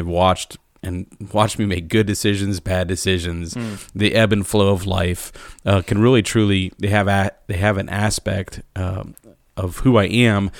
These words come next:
Speaker 1: they could speak into it because I'm a constant friend or a constant, uh, person available to me. Um, and, and I think about friendships that go for me all the way back down to the early nineties, which is crazy, but,
Speaker 2: Mm.
Speaker 1: uh, getting, you know, messaging each other here and there every once in a while, or even,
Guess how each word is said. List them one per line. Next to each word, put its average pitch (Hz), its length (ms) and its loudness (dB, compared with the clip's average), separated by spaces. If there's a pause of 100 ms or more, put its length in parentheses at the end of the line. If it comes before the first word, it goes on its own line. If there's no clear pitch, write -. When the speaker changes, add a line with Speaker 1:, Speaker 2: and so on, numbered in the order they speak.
(140)
Speaker 1:
they 143 120 0
could 147 120 2
speak - 280 0
into 123 240 -2
it 90 80 -4
because 95 180 -2
I'm 92 100 -2
a 90 160 -6
constant 101 540 -2
friend 92 340 -2
or 87 40 -2
a 85 40 -4
constant, - 580 -6
uh, 92 160 -6
person 95 320 -2
available 90 380 -2
to 95 240 -4
me. 87 240 -4 (440)
Um, 98 440 -4
and, 107 120 -2
and 104 220 -2
I 104 80 0
think 120 240 0
about 98 260 2
friendships 92 380 -2
that 90 80 -2
go 92 280 -2
for - 180 -2
me 95 160 0
all 90 100 0
the 87 60 -2
way 87 80 -2
back 87 260 -4
down 95 260 -4 (120)
to - 100 -10
the 90 360 -4
early 92 260 0
nineties, 87 540 -4
which 90 180 -8
is 82 100 -8
crazy, 90 460 -2
but, 82 180 -6
Speaker 2:
Mm. - 560 -10
Speaker 1:
uh, 98 80 2
getting, 92 440 -2
you 92 100 -6
know, 92 40 -2
messaging 92 500 0
each 92 200 -2
other 95 200 0
here 98 200 0
and 90 100 -2
there 90 160 0
every 87 160 -2
once 92 320 -4
in 92 60 -4
a 92 40 -2
while, 90 260 -2
or 92 40 0
even, 92 260 -2